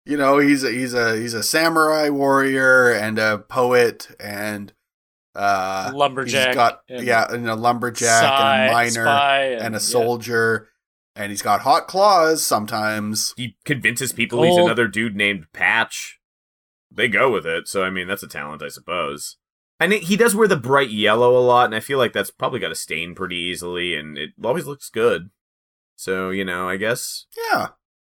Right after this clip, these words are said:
Speaker 3: I guess there's hidden depths to him, you know? He's like an onion. Like, under,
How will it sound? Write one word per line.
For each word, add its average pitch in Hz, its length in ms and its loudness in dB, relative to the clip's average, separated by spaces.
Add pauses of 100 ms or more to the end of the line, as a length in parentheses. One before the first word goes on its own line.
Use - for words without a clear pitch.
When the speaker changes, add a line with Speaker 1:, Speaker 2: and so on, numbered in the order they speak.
(480)
Speaker 3:
I 95 60 -12
guess 117 180 -4
there's 113 180 -6
hidden 120 200 -6
depths 90 300 -6
to 80 100 -12
him, 57 300 -12 (320)
you 104 100 -8
know? 117 280 -6 (340)
He's 131 100 -14
like 165 140 0
an 170 80 4
onion. 113 480 0
Like, 101 260 -4
under, 127 480 0